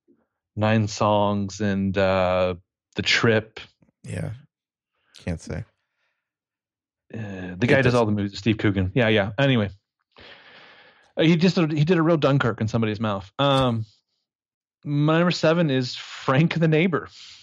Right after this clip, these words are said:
Speaker 1: Just seems like a really good dude. He's just trying to connect with his neighbor. Hey,
Speaker 2: Uh,
Speaker 1: man,
Speaker 2: shut up,
Speaker 1: do you remember
Speaker 2: Frank.
Speaker 1: those Valentine's Day plans? <laughs>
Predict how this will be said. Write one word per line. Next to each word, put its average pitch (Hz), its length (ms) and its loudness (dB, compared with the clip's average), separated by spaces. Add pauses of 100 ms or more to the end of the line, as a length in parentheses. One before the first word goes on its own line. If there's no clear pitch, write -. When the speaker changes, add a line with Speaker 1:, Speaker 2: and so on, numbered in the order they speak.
(200)
Speaker 1:
Just - 240 -8
seems 170 260 -6
like 165 120 -4
a 160 60 0
really 170 240 0
good 190 240 0
dude. 208 260 4
He's 143 100 2
just 165 140 0
trying 170 120 2
to 156 60 2
connect 160 240 0
with 185 80 -4
his 185 100 -2
neighbor. 175 440 -4
Hey, 196 80 0
Speaker 2:
Uh, - 20 4
Speaker 1:
man, 175 380 4
Speaker 2:
shut - 240 0
up, - 80 -4
Speaker 1:
do 156 60 -4
you 160 40 2
remember 185 140 0
Speaker 2:
Frank. 202 120 0
Speaker 1:
those 190 180 2
Valentine's 196 280 0
Day - 20 -16
plans? - 480 -2
<laughs> - 40 -20